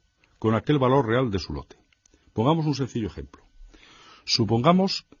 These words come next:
que el as hereditario vale mil y a los dos coherederos instituidos por partes iguales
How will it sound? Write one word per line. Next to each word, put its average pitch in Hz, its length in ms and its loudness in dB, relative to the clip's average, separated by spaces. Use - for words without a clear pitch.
que 113 100 2
el 127 80 6
as - 460 4
hereditario 151 760 2
vale 98 300 2
mil 69 300 -4
y 110 140 4
a 123 60 8
los 123 220 8
dos 175 280 0
coherederos 131 800 6
instituidos 156 800 6
por - 240 -2
partes 120 380 -2
iguales 151 480 0